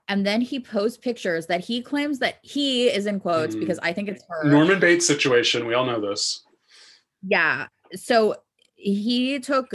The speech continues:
Speaker 1: the phone from her and is, like, taking these pictures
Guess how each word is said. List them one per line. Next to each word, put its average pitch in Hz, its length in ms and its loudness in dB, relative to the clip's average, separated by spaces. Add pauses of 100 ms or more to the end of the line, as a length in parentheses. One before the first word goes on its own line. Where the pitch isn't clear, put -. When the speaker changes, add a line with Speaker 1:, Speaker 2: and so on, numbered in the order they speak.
Speaker 1:
the 220 260 -2
phone 185 380 -2
from 175 380 -6
her 165 580 0 (580)
and 196 140 0
is, 208 160 -2
like, 185 180 0
taking 240 460 -2
these 226 220 -2
pictures 160 680 -2